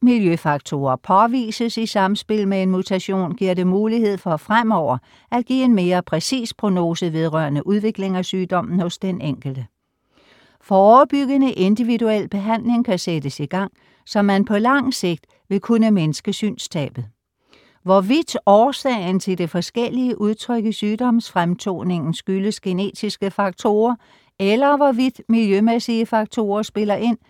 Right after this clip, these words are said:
ved man endnu ikke. Vores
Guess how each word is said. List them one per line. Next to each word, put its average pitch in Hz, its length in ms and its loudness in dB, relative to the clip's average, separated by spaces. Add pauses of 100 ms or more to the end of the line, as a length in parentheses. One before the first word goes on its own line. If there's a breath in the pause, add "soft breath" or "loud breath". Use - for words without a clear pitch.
(160)
ved 202 220 0
man 202 280 2 (120)
endnu 156 320 0 (200)
ikke. 160 280 -2 (880 soft breath)
Vores 185 400 4